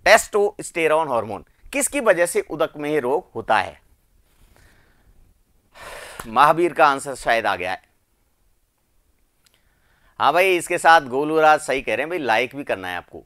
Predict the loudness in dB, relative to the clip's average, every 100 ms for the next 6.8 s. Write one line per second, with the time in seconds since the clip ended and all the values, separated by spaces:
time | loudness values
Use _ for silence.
0 | _ -16 -4 -4 -4 -6 -6 -4 -6 -4
1 | -6 -6 -12 -16 -14 -14 -16 _ -18 -2
2 | -2 -2 _ _ _ -2 0 0 2 2
3 | 2 0 0 0 -4 -8 -8 -6 -6 -6
4 | -14 -16 -10 0 2 2 2 0 0 0
5 | -2 -2 -10 _ _ _ _ _ -2 -2
6 | -2 -8 -10 2 4 4 -2